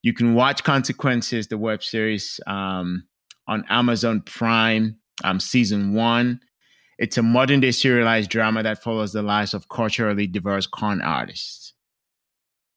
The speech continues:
He's, season two of Consequences is currently in post-production. You should watch out for that.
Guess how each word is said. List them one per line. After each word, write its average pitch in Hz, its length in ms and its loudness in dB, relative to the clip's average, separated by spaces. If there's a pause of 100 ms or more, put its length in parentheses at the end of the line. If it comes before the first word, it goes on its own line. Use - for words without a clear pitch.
(500)
He's, - 380 -4 (1600)
season 180 460 4
two 247 340 6
of 143 140 0
Consequences 95 680 -2
is 87 120 -12
currently 113 400 -6
in 98 80 -8
post-production. 104 1120 -4
You 98 100 -8
should 104 180 -6
watch 107 300 -2
out 113 180 2
for - 140 -10
that. 87 300 -4